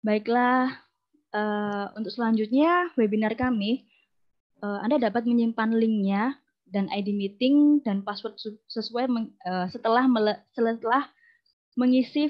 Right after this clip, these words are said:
form bitly. Sorry. Jadi nanti next webinar kami itu ada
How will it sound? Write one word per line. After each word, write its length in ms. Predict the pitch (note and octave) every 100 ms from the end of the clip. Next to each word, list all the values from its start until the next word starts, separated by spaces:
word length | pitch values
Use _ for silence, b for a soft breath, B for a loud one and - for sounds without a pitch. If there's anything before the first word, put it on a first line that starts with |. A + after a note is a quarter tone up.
| -
form 240 | B3+ A#3+
bitly. 720 | G#3 G#3+ G#3+ A#3+ A#3+ F3+ F3 _
Sorry. 480 | _ F3 F3+ F3 F3 _ _
Jadi 160 | G3+ B3+
nanti 220 | A3+ A#3+ C#4
next 200 | B3 A#3+ A3
webinar 360 | F#3+ G3 F#3
kami 520 | G3 F3+ F3+ G#3 C4+ - _ _ _
itu 200 | G#3+ C4+
ada 640 | - A3+ G3+ G3 G3 F#3+